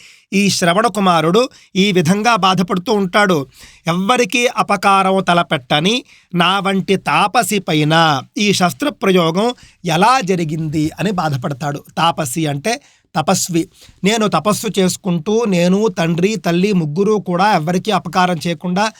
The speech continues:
అడవిలో జీవిస్తూ ఉంటాము. కందమూలాదులు తిని ఋషి జీవనాన్ని మేము జీవిస్తూ ఉన్నాము. నన్ను చంపాల్సిన అవసరం అసలు ఎవరికొచ్చింది?" అని ఆయన వాపోతాడు. కావున ఏమిటి, దశరథుడి కాలంలోనే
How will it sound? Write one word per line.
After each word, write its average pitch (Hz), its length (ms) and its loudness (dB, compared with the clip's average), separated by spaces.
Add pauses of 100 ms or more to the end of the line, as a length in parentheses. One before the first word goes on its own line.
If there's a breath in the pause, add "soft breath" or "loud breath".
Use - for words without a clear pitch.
(260 soft breath)
అడవిలో 226 340 2
జీవిస్తూ 208 460 -2
ఉంటాము. 196 580 0
కందమూలాదులు 185 680 0
తిని 202 320 -2 (300 soft breath)
ఋషి 185 200 -2
జీవనాన్ని 220 560 2
మేము 190 220 4
జీవిస్తూ 175 500 -2
ఉన్నాము. 165 760 -2 (380 loud breath)
నన్ను 185 240 2
చంపాల్సిన 240 640 0
అవసరం 226 340 -4
అసలు 202 260 -2
ఎవరికొచ్చింది?" 185 760 -2
అని 180 460 -2 (120)
ఆయన 165 260 0
వాపోతాడు. 185 640 0 (520 soft breath)
కావున 226 400 2
ఏమిటి, 208 460 0
దశరథుడి 202 640 0
కాలంలోనే 180 840 2